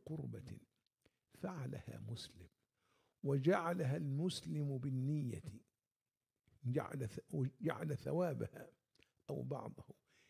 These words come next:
لمسلم حي أو ميت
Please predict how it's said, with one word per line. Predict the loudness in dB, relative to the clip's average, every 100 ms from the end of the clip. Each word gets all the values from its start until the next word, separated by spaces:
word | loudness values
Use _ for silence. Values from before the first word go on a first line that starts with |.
| _
لمسلم | 0 4 4 2 -2 -10 -10 -12 -16
حي | -18 -10 -4 -2 -2 -4 -8 -14 -20 _
أو | -6 -4
ميت | -2 -2 -2 -4 -6